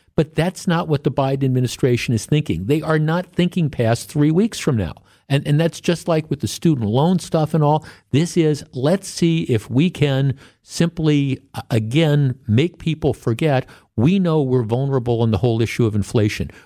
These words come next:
We know we're vulnerable when gas is four dollars a gallon or four fifty a gallon or whatever.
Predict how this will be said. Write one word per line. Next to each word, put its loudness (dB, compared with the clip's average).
We 4
know 2
we're 0
vulnerable 0
when 0
gas 0
is -4
four 0
dollars 0
a 2
gallon 2
or 4
four 0
fifty -2
a 2
gallon 2
or 2
whatever. 2